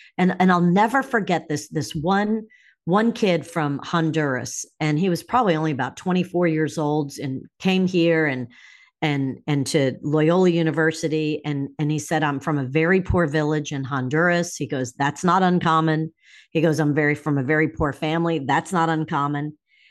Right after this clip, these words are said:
He goes, "But my story is that in high school, my granddad died. So my grandmom moved in with us. That's not uncommon. But I had to share a bedroom with her in high school." And he said, "I was so mortified and so embarrassed.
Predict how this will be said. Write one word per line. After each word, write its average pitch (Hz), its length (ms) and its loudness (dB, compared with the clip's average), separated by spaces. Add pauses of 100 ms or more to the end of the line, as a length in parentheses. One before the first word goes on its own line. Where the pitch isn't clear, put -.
(120)
He 185 140 2
goes, 165 280 2
"But - 220 -4
my 156 140 -2
story 147 800 0 (260)
is 175 140 2
that 165 200 2
in 156 100 0
high 226 200 2
school, 143 520 -2
my 151 200 -2
granddad 170 580 0
died. 135 500 -2
So - 140 -8
my 160 140 0
grandmom 165 760 0
moved 160 240 0
in 254 160 2
with 240 180 -2
us. 156 300 -2
That's 151 300 0
not 156 180 2
uncommon. 147 720 0 (280)
But 202 100 0
I 240 100 2
had 254 80 2
to 226 60 0
share 202 260 -2
a 196 60 0
bedroom 196 480 -2
with 156 220 -4
her 143 320 -6 (200)
in 202 100 4
high 202 220 2
school." 165 580 -2 (560)
And 220 100 4
he 233 80 6
said, 214 380 2
"I 262 120 4
was 294 220 2
so 233 160 2
mortified 196 640 0
and 160 120 -4
so 214 180 -4
embarrassed. 180 460 -2